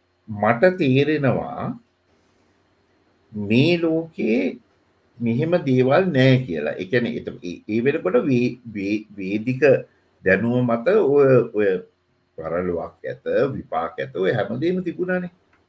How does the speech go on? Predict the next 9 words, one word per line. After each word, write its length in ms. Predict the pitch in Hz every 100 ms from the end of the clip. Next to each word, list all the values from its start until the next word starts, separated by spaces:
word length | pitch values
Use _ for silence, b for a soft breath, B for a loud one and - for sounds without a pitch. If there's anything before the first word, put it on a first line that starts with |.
| _ _ 90
ඔය 140 | 90
එස්ටැබ්ලිෂ් 680 | - - - 107 110 110 -
වෙලා 220 | 110 113
තිබුණා. 400 | 180 131 104 - _ _ _ b b b b -
ඒකට 120 | 135
එයාට 400 | 151 131 131 131 143
තේරෙනවා 680 | 135 123 120 120 120 120 120
ඉඳන් 440 | 117 117 127 320 - _ _ _ _ _ -
දැන් 260 | 135 135